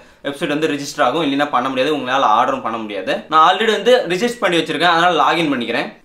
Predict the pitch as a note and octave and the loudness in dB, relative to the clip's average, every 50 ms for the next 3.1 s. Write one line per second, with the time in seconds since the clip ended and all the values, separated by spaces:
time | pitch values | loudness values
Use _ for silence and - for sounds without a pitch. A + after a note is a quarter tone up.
0 | - G3+ B3 D4 D4+ C#4+ C4+ A#3+ G3 F#3 G3+ A#3+ B3 - F3+ G#3+ B3 A#3+ A#3 A3+ | -6 -2 0 2 4 4 4 4 4 4 4 2 2 2 2 2 2 2 2 2
1 | G#3+ E3+ D#3+ D#3 C#3+ C#3+ D3+ D#3 F3+ G3+ G3 - F3 F3 G3 F#3+ G3 F#3+ F3+ F#3 | 2 2 0 -4 -2 0 2 2 2 2 2 2 0 0 0 0 0 2 2 2
2 | F#3 D#3+ - F3+ E3+ D#3 E3 E3 - - B2+ C#3+ C#3 D3+ C#3+ C3 A#2+ - D3 F3+ | 2 2 0 0 0 0 0 -2 -2 -4 -8 -2 2 2 2 2 2 -2 -2 -4
3 | A3 | -4